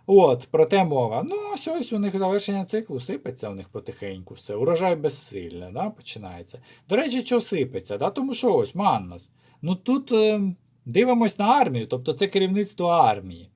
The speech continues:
Читайте, читайте, про що мова? Да ось, керівництво армії не може утримати оборону. Як мені бачиться, ну, командного складу не вистачає, саме мова про офіцерський склад,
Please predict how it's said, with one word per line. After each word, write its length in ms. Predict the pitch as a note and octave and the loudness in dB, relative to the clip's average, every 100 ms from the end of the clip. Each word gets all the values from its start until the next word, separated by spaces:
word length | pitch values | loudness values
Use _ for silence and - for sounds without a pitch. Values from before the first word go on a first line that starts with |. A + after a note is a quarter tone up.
| _ - _ _ | _ -20 _ _
Читайте, 640 | - D#3 G#3 A#3 A3+ G#3+ F#3+ | -6 -2 4 4 4 -2 -2
читайте, 600 | F#3+ E3 E3+ B2 - G2 | -4 -2 0 0 -2 -8
про 160 | A#2+ | -10
що 200 | B2 F3+ | -8 -4
мова? 360 | F3+ F3+ B2 G2 | -2 0 0 0
Да 140 | A2+ | 2
ось, 440 | G#3+ G#3 G#2+ - _ _ _ _ _ | 6 6 4 -2 _ _ _ _ _
керівництво 520 | D3+ F#3 A#3 B3 - A3 | 4 6 6 4 6 8
армії 380 | B3 G3 F#3 | 8 8 0
не 100 | E3+ | 0
може 340 | F3+ G#3 G3 F3+ | 2 2 2 -2
утримати 1080 | D#3 F3 G3+ F3+ E3 - E3 D#3+ D#3+ D3+ C#3+ | -4 -2 0 0 -4 -4 -6 -4 -6 -8 -2
оборону. 880 | D3+ C#3+ E3+ F3+ D3+ A2 G2+ G2+ F2+ _ _ _ C3 | -2 2 4 6 6 4 -2 -10 -12 _ _ _ -2
Як 240 | C#3+ D#3+ | 0 2
мені 160 | F#3 E3 | 0 4
бачиться, 460 | F#3+ G3+ - C#3+ | 4 4 -2 -4
ну, 120 | D3 | -4
командного 680 | C3+ C#3 D3+ F#3+ G3+ G#3 G3+ | -4 0 2 2 0 0 -2
складу 480 | F#3 F#3+ G3+ B2+ G#2+ | -4 2 2 2 -2
не 100 | G2+ | -10
вистачає, 520 | G2 - A2 G#2+ F#2+ | -10 -10 -8 -8 -8
саме 280 | - C3 C3 | -4 -4 -4
мова 300 | C#3+ D#3+ C#3 | -4 -2 -2
про 160 | C#3 C3+ | -2 -2
офіцерський 640 | D3+ B2+ B2+ F#2+ - G2+ | -2 0 0 0 -6 -10
склад, 380 | - G2+ F#2 | -8 -8 -8